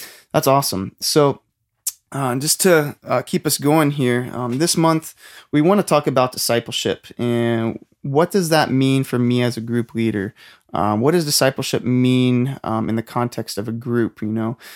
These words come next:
we always talk about it. We hear it. It can be a buzzword. You know, it, uh, talks about in Matthew twenty-eight, eighteen through twenty that, you know, he says,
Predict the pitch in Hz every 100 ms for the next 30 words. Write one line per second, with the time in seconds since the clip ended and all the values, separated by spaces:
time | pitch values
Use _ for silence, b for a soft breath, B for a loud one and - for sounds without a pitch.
0 | B - 135 151 156 - 139 147 135 139
1 | 87 120 - 151 151 - - - 139 131
2 | 107 92 131 139 139 135 139 131 147 120
3 | 117 117 - 90 - - 104 113 - -
4 | 135 - 135 123 120 123 123 - 123 143
5 | 135 127 123 - 135 123 131 120 117 -
6 | 127 127 123 113 - B B B 123 117
7 | 120 131 - 131 127